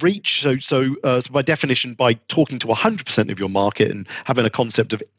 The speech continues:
everybody in your category that might buy in a five-year cycle should be your, your target audience.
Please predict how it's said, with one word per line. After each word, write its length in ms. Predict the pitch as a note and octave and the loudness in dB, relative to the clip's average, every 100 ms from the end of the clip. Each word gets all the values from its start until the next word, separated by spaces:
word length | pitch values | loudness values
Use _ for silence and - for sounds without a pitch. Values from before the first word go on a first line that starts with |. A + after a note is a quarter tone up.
| - - - | -20 -14 -2
everybody 600 | C#3+ C3+ B2 A#2+ B2 A#2 | 2 2 0 -2 0 0
in 80 | A2+ | 0
your 100 | G#2+ | -4
category 380 | - A2 - G2+ | -4 -4 0 0
that 140 | G2+ | 0
might 340 | G#2+ C3 C3+ - | 0 0 0 -2
buy 360 | F#2+ F#2 A2 A2 - - - | 0 0 0 -2 -12 -6 -2
in 100 | A2 | 2
a 120 | G#2 | 0
five-year 500 | - A#2+ G#2+ G2+ F#2+ | 0 0 0 -2 -2
cycle 360 | - G2+ - | 2 0 0
should 220 | G2 A2+ - | -4 -2 0
be 80 | |
your, 300 | G2 G2 F#2+ - | 0 0 -2 -2
your 140 | F#2 | -6
target 420 | - G2+ F#2+ G2 | 0 2 2 0
audience. 420 | F#2 G2+ A#2 - | -2 -2 -2 -2